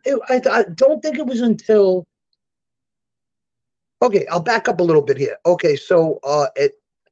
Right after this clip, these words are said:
most of the Danny Wimmer productions, um, Ron's World, uh,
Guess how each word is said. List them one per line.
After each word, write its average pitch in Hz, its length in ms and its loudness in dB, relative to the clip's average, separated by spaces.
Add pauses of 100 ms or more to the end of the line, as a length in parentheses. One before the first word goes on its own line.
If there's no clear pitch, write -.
(1080)
most 175 520 2
of 220 120 2
the 190 100 4
Danny 180 320 0
Wimmer 170 300 0
productions, 147 920 -4 (680)
um, 123 500 0 (1120)
Ron's 170 500 0
World, 110 460 -2 (360)
uh, 123 420 0